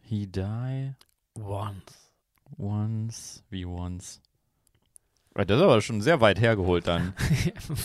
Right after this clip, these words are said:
Speaker 1: Hier
Speaker 2: kommt
Speaker 1: steht
Speaker 2: am Ende
Speaker 1: eine Ein-,
Speaker 2: raus?
Speaker 1: eine Eins, dann steht da one ausgeschrieben, da steht ja wie eine Eins, ein X und dann steht da ein he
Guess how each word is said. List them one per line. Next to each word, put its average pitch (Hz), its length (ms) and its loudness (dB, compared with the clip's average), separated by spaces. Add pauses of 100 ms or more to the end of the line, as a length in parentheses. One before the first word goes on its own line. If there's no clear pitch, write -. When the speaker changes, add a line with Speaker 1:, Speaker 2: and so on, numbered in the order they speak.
Speaker 1:
Hier 110 120 6
Speaker 2:
kommt 196 220 8
Speaker 1:
steht 190 60 2
Speaker 2:
am 180 140 4
Ende 170 220 8
Speaker 1:
eine 139 100 12
Ein-, 165 80 12
Speaker 2:
raus? 208 160 6
Speaker 1:
eine 135 220 6
Eins, 160 580 4 (340)
dann 120 140 6
steht 123 220 4
da 117 80 10
one 113 460 6
ausgeschrieben, 151 600 2
da 123 80 6
steht 127 160 4
ja 107 60 4
wie 117 40 6
eine 113 220 2
Eins, 127 300 2
ein 113 120 -2
X 165 320 2
und 113 100 2
dann 120 100 6
steht 113 240 -2
da 113 80 6
ein 104 100 2
he 160 400 2